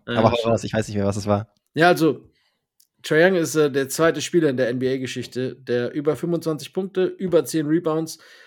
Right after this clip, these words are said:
Speaker 1: und das bei, äh, über zehn Assists und das
Speaker 2: Ja.
Speaker 1: bei über fünfundfünfzig Prozent True Shooting, äh, auflegt und nicht All-Star wird. Weißt du, wer der andere Spieler ist?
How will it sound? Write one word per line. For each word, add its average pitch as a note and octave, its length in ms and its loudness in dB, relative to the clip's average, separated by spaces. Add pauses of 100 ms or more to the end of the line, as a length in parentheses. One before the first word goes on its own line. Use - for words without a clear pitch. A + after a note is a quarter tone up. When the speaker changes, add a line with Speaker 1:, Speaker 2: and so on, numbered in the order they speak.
(180)
Speaker 1:
und B2 180 -6
das C#3+ 200 -4
bei, C3+ 400 2
äh, D3 200 0
über E3 180 4
zehn E3 180 2
Assists D#3 380 -4
und B2+ 120 -8
das C3+ 140 -4
Speaker 2:
Ja. A2 80 -4
Speaker 1:
bei C3 120 0
über C#3+ 200 -2
fünfundfünfzig C#3 580 -6
Prozent B2+ 440 -6
True C#3+ 160 -6
Shooting, C3+ 420 -6
äh, B2 200 -4
auflegt C3 460 -4
und B2+ 100 -2
nicht F3+ 240 4
All-Star C#3 460 -2
wird. G#2+ 260 -10 (880)
Weißt D3+ 300 2
du, C#3+ 60 -2
wer D#3+ 120 6
der D3 180 4
andere C3+ 400 0
Spieler A2+ 340 -6
ist? - 280 -14